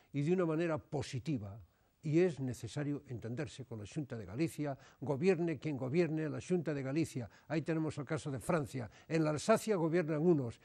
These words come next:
en Bretaña gobiernan otros, en la parte del sur, en Arles, etcétera, etcétera, gobiernan otros. Y sin embargo hay buen rollo, hay buen entendimiento.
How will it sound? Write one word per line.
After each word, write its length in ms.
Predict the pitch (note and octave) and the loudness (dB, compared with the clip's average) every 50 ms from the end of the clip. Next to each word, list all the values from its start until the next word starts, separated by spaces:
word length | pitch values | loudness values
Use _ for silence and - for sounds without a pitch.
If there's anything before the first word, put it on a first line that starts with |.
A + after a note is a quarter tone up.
| - - - | -20 -4 0
en 140 | D#3+ F3 E3+ | 2 4 4
Bretaña 460 | D#3+ D#3+ D#3 - G#3+ A3 G#3+ G#3+ A3 | 4 4 4 4 4 4 6 6 4
gobiernan 500 | G3+ E3 E3 D#3 F#3 F3 D3 D#3 D3 D3+ | 4 4 4 4 4 4 4 2 2 4
otros, 380 | F3 F3+ - - C3 B2+ - - - - - - - | 4 2 2 0 -2 -6 -6 -8 -16 -20 -16 -6 -2
en 120 | D#3+ E3+ | 0 2
la 100 | D#3+ D#3 | 2 4
parte 300 | C3+ A3 G#3+ G#3 - G#3 | 4 4 4 4 2 2
del 140 | G3 F#3 D#3+ | 2 2 2
sur, 300 | - - A3 A3 G#3 F#3 | 2 4 4 6 6 6
en 140 | F3 E3 F#3 | 6 6 4
Arles, 420 | F3 D3 C3 D#3+ E3+ E3+ E3 - | 2 2 2 0 0 0 0 0
etcétera, 360 | - - F#3 - - E3 E3 | 0 -2 -2 0 -2 -2 -2
etcétera, 360 | D3+ - - G#3 F3+ A3+ G#3 | -2 -4 -4 -4 -2 -2 0
gobiernan 460 | F3+ D#3 E3 F#3+ F#3 D#3+ E3 D#3+ E3 F#3 | 0 2 2 2 2 2 0 2 2 2
otros. 320 | F3+ C3 D3+ B2+ B2 - - - C3 - | 0 0 -2 -4 -6 -6 -12 -18 -10 -8
Y 80 | E3+ D3+ | -6 -4
sin 140 | - E3 D3+ | -4 -2 -2
embargo 320 | D3 D3 F3 F3 E3 E3+ | 0 0 0 0 0 -2
hay 60 | E3 | -2
buen 180 | C#3+ C#3 C#3 A#2 | -2 -2 -4 -2
rollo, 240 | - D#3+ D#3 C3 C3+ | -2 -2 -2 -2 -2
hay 40 | C#3 | -2
buen 220 | C#3+ D#3+ F3 E3+ | -2 0 0 0
entendimiento. 760 | D#3+ C#3+ B2 - D3 C#3 C3 C#3 C#3+ D#3 D3+ B2+ - C3 G#2+ | 0 0 -2 -2 -2 -2 0 0 0 0 0 -2 -4 -6 -8